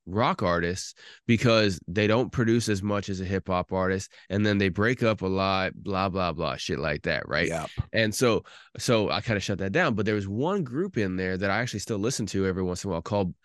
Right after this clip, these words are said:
Speaker 1: uh, The Wise Man's Fear,
Speaker 2: Mm-hmm.
Speaker 1: and they're a pretty good band,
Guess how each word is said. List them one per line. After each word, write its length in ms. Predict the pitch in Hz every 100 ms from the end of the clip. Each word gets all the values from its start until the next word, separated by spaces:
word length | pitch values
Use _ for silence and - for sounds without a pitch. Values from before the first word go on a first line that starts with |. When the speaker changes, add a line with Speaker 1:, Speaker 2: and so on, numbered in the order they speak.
| -
Speaker 1:
uh, 220 | 98 92 78
The 100 | 92
Wise 320 | 98 127 110
Man's 300 | 113 107 -
Fear, 440 | - 123 67 - _ - - -
Speaker 2:
Mm-hmm. 120 | 107
Speaker 1:
and 280 | 113 107 104
they're 140 | 117 139
a 60 |
pretty 260 | 123 147 131
good 260 | 123 104
band, 440 | 90 123 117 104